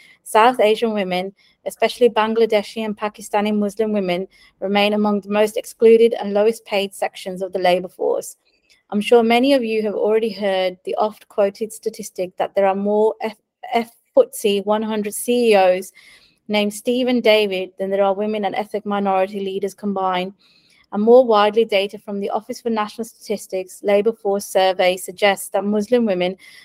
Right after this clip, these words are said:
are up to sixty-five percent less likely to be employed than white Christian women of the same age and qualifications.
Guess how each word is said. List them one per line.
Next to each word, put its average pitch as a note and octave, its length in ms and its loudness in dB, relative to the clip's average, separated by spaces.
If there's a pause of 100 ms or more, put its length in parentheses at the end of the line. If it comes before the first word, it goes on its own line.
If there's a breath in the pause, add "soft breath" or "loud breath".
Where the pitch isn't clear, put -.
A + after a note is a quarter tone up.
(140 soft breath)
are G3 60 2
up - 100 -10
to G#3+ 80 -8
sixty-five A3+ 580 2
percent G3+ 320 -4
less A3 240 0
likely F3+ 320 0
to - 140 -12
be G3 80 -2
employed G3 440 0
than G3 160 -4
white G3 280 2
Christian G#3 340 -6
women F3+ 320 -2
of F#3 140 -10
the F#3+ 60 -8
same F#3+ 340 2
age F#3 180 0
and F#3+ 100 -8
qualifications. F3+ 920 -4